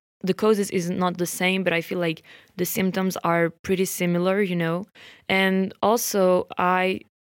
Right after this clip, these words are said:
really learned lately about this one, and that's when I realized that I had depression, I think. Well, they don't speak about the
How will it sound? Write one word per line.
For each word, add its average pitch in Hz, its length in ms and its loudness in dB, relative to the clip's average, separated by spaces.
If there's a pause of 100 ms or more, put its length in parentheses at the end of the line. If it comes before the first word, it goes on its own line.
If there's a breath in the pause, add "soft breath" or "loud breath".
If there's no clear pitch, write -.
(300)
really 214 280 4
learned 196 460 4
lately 185 400 0
about 165 460 -2
this 170 280 -2
one, 175 300 -2
and 170 220 -4
that's 180 260 -2
when 180 140 -2
I 170 60 0
realized 165 420 -2
that 160 80 -6
I 160 80 -4
had 156 220 -10
depression, 165 560 -6
I 160 160 -6
think. 165 360 -6 (1000 loud breath)
Well, 190 480 2
they 208 240 2
don't 220 180 2
speak - 280 -4
about 170 380 0
the 170 340 0